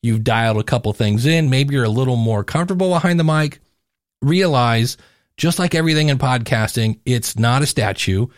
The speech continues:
It's a recipe, and you can go back and change your trailer later. In fact, there are different types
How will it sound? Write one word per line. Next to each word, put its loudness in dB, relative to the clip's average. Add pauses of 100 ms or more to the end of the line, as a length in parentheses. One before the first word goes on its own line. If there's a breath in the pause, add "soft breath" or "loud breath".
(240 soft breath)
It's -4
a 0
recipe, -2 (320 soft breath)
and 2
you 2
can 0
go 2
back 0
and 0
change 0
your 0
trailer -2 (380 soft breath)
later. 0 (920)
In -2
fact, -2
there 0
are 0
different -2
types -2